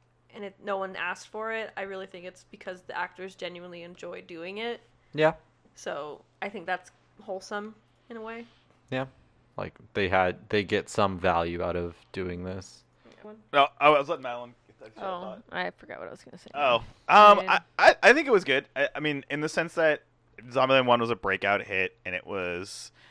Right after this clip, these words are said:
Speaker 3: kind of universally acclaimed and all that jazz. Um,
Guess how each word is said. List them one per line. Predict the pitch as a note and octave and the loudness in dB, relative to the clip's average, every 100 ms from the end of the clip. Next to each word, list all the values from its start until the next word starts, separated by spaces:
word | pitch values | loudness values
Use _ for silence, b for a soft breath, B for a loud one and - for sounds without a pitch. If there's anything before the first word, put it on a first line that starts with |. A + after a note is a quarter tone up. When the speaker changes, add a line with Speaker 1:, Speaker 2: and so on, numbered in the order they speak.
| b b | b b
Speaker 3:
kind | - G2+ | -6 -4
of | F2+ | -4
universally | G#2 G#2+ G2 F#2+ G2 F#2 | -8 -8 -6 -6 -6 -8
acclaimed | - F2+ E2+ E2+ | -8 -10 -10 -10
and | E2+ | -8
all | F2 | -6
that | F2+ F2 | -8 -8
jazz. | F2+ E2+ E2+ F2 - b b b - | -10 -10 -10 -14 -20 b b b -10
Um, | F#2 F2 E2+ | -6 -6 -8